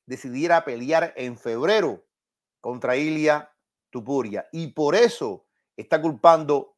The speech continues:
al equipo de Volkanovski de haber dejado que Volkanovski aceptara la pelea con Topuria mucho antes de lo que él considera que era el tiempo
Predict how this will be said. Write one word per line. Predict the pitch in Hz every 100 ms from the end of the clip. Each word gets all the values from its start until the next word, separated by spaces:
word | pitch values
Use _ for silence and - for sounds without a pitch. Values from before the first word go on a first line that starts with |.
| _
al | 131
equipo | 131 160 151 147 147 - _
de | 104 101 151 143 - -
Volkanovski | 123 120 123 160 160 165 147 _ _ _
de | 120 143
haber | 151 151 156 196 214 - _ _
dejado | 117 123 151 220 247 196 131 - _ _ _ _ _
que | - 127
Volkanovski | 120 117 117 139 156 147 104
aceptara | - 117 98 139 139
la | 127 -
pelea | 117 135
con | 131 117
Topuria | 101 139 135 131 - _ _ _
mucho | 131 170 175 151
antes | 151 147 127
de |
lo | 117
que | 139
él | 131
considera | 135 120 120 131 202
que |
era | 123
el | 117
tiempo | 113 127 107 120 -